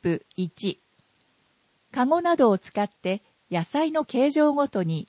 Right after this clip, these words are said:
空間を仕切る。野菜は畑で育った時のように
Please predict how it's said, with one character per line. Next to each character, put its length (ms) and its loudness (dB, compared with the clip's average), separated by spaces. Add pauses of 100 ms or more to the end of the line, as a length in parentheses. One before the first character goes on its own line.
(120)
空 200 0
間 300 0
を 100 4
仕 160 -6
切 180 -6
る。 180 -8 (1700)
野 140 0
菜 240 -2
は 180 0 (240)
畑 400 -4
で 120 0
育 260 -2
っ 40 0
た 200 -6
時 240 -4
の 100 4
よ 140 2
う 60 4
に 220 0